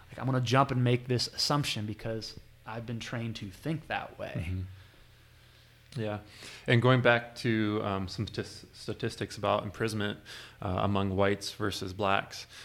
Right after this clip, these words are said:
Speaker 2: um, one in seventeen white men face a life,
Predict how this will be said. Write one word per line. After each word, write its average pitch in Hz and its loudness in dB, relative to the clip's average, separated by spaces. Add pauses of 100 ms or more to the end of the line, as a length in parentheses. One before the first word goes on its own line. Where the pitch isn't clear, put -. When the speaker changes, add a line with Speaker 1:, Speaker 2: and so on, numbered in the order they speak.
(160)
Speaker 2:
um, 101 -2
one 117 8
in 131 6
seventeen 110 2
white 104 8
men 92 2 (260)
face 98 4
a 95 4
life, 95 4